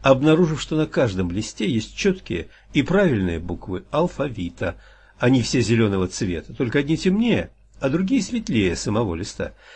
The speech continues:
Все знаки — это неотъемлемая часть самого листа. Жилки и нервы располагаются,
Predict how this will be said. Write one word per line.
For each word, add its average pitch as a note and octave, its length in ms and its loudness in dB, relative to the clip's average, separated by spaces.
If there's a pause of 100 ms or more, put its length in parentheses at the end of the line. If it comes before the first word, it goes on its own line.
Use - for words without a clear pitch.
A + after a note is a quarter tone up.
(220)
Все D#3 240 2
знаки — E3+ 360 2
это D3 180 0
неотъемлемая C3+ 720 -2
часть A#2+ 260 -4
самого B2 340 -4
листа. E2+ 400 -8 (240)
Жилки C3+ 560 6
и F3+ 160 0
нервы A#2+ 480 4
располагаются, A2+ 760 0